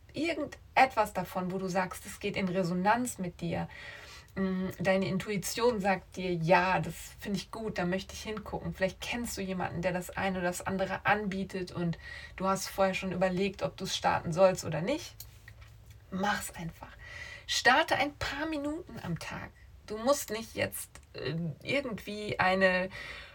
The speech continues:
Schweige-, Woche oder Schweige-zehn Tage in irgendeinem Kloster buchen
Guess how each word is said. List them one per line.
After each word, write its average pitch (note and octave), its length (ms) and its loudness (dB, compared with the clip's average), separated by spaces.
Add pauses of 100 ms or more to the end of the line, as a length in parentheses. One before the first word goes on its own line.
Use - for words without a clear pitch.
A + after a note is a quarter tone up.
(120)
Schweige-, G3+ 1500 4
Woche F#3 500 4
oder F3 580 2
Schweige-zehn G3 840 2
Tage G3 280 0
in E3 60 2
irgendeinem F#3+ 300 0
Kloster A3 520 2
buchen G3 840 -2